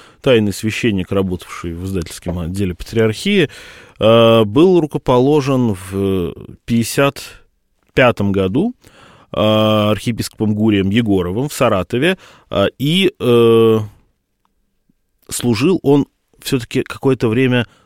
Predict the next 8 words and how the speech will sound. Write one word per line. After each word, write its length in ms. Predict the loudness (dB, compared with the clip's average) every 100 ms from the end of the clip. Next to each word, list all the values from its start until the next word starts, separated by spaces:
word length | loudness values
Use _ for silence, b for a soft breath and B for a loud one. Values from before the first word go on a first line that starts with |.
| _
служил 600 | -4 -2 0 2 2 0
или 380 | 0 2 2 b b b -2
помогал 540 | 2 2 2 4 4
на 140 | 2
службах 640 | -2 -4 -4 -4 -6 -8 -10 -12
всё-таки 340 | -8 -8 -10 -8
как 220 | -8 -6
священник, 640 | -6 -6 -2 -2 0 -4